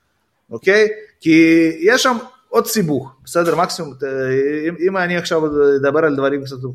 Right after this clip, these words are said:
קצת מורכבים, אז, אה, תחתכו את זה אחרי זה. כי כל הסיפור הזה אומר אורט-, אורתוגונליים. הפולינומים האלה הם לא סתם אורתוגונליים. הפולינומים האלה הם אורתוגונליים תחת איזושהי מידה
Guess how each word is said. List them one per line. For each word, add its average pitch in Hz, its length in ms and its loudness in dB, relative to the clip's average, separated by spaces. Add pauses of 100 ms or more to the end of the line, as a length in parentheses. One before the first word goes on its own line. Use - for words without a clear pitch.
(140)
קצת 151 180 -6
מורכבים, 151 560 -2
אז, 131 240 -4
אה, 131 400 -2 (400)
תחתכו 135 380 -4
את 120 60 0
זה 117 80 -4
אחרי 120 240 -4
זה. 104 80 -14 (680)
כי 147 260 -4 (320)
כל 247 220 8
הסיפור 220 360 4
הזה 175 140 4
אומר 180 180 2
אורט-, 165 180 4
אורתוגונליים. 139 840 2
הפולינומים 175 500 2
האלה 285 180 6
הם 247 80 4
לא 262 100 6
סתם 254 240 2
אורתוגונליים. 120 640 -2 (200)
הפולינומים 202 440 -2
האלה 226 240 2
הם 208 100 0
אורתוגונליים 190 800 0
תחת 185 360 0
איזושהי 160 360 -4
מידה 143 400 6